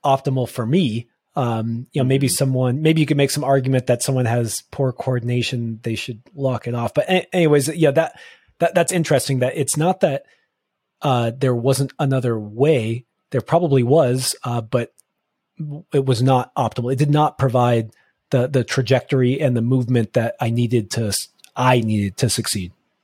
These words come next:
Speaker 2: Yeah, think about it this way. So e-, everybody can picture somebody climbing up a ladder, right? So when you, when you pull onto a ladder, you just, you know, match the first rung that you see and put your feet on, right? You go right-handed, your right foot's the higher one. Then you put your left foot high and you go left-handed, then you put your right foot high and you go right-handed. Now you can match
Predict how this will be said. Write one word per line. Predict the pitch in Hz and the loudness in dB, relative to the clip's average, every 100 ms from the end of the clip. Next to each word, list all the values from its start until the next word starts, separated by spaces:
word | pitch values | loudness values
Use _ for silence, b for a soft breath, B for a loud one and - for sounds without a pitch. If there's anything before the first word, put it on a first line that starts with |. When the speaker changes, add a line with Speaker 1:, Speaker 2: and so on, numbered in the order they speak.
| _ _ _ _ | _ _ _ _
Speaker 2:
Yeah, | - - | -14 -4
think | - 175 | -2 2
about | 180 | 2
it | 135 | 0
this | 135 | -2
way. | - - | -2 0
So | 135 - B B | 0 0 B B
e-, | - | -2
everybody | 170 175 175 160 | 0 2 0 0
can | 143 | -2
picture | 139 - 135 120 107 | -4 -2 -2 0 -2
somebody | - 117 | -2 -2
climbing | - 107 107 | 0 0 -2
up | 95 | -6
a | |
ladder, | 82 85 - - - | -6 -6 -8 -12 -10
right? | 92 | -8
So | - | -4
when | 120 | -4
you, | - _ | -6 _
when | 127 | -6
you | 127 | 0
pull | 175 | 2
onto | 165 135 | 2 2
a | |
ladder, | 117 117 117 120 | 4 4 4 2
you | 104 | 0
just, | - - | -8 -12
you | 82 | -12
know, | |
match | 95 107 117 - | -4 -2 -2 -6
the | |
first | - 120 117 | -4 -2 0
rung | 123 117 | 0 0
that | 113 | -2
you | 110 | -6
see | 110 151 170 165 | -6 -4 -2 -2
and | 107 95 - | -4 -6 -8
put | 143 | -8
your | 107 | -6
feet | - 120 | -4 2
on, | 117 190 b b | 2 0 b b
right? | 110 131 b - | -2 -2 b -6
You | |
go | 107 | -4
right-handed, | 98 104 131 143 120 165 | 0 2 2 0 0 -2
your | 101 | -2
right | 90 | -6
foot's | - 113 | -6 -6
the | - | -4
higher | 143 139 | -2 0
one. | 107 139 - _ | -2 -6 -12 _
Then | 123 | -6
you | 104 | -6
put | 113 - | -6 -6
your | 95 | -2
left | 101 | -2
foot | - 147 | -2 0
high | 127 170 | 2 2
and | 110 | -2
you | 98 | 0
go | 107 | 0
left-handed, | 95 - - 101 151 | 0 -4 -6 -8 -8
then | |
you | 95 | -10
put | - 104 | -10 -6
your | |
right | 98 104 | -4 -4
foot | - 123 | -4 -8
high | 135 | -8
and | |
you | 123 | -4
go | 101 | -4
right-handed. | 95 - 104 135 B B B | -6 -8 -10 -10 B B B
Now | 151 | 0
you | 190 | 2
can | - - 175 214 139 104 | -2 -2 0 0 0 0
match | 147 - - - | 0 0 -6 -12